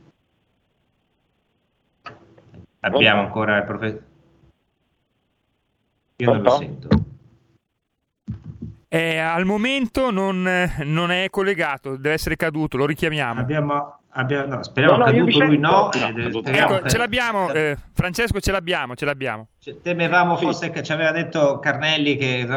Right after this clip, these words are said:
Speaker 1: che, che era
Speaker 2: No, no,
Speaker 1: caduto,
Speaker 2: no,
Speaker 1: ma
Speaker 2: no,
Speaker 1: invece
Speaker 2: vi sento,
Speaker 1: no,
Speaker 2: vi
Speaker 1: è,
Speaker 2: sento,
Speaker 1: è
Speaker 2: eh.
Speaker 1: tornato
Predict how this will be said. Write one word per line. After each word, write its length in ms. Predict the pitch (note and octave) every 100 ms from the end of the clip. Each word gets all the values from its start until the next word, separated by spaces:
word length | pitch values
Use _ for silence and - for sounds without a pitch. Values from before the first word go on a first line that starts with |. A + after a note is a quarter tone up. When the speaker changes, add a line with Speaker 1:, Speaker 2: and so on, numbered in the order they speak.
| B2
Speaker 1:
che, 140 | A#2+ A2+
che 80 |
era 180 | C3+ B2+
Speaker 2:
No, 80 | C#3+
no, 60 | D#3+
Speaker 1:
caduto, 180 | F3+ F#3
Speaker 2:
no, 60 | F3
Speaker 1:
ma 60 |
Speaker 2:
no, 120 | C#3+ A#2
Speaker 1:
invece 220 | C3 E3+
Speaker 2:
vi 60 |
sento, 140 | - D3+
Speaker 1:
no, 80 | -
Speaker 2:
vi 60 |
Speaker 1:
è, 40 | B2
Speaker 2:
sento, 280 | - F#2+ G#2+
Speaker 1:
è 60 |
Speaker 2:
eh. 40 | A2+
Speaker 1:
tornato 640 | B2 C#3 C3 B2+ -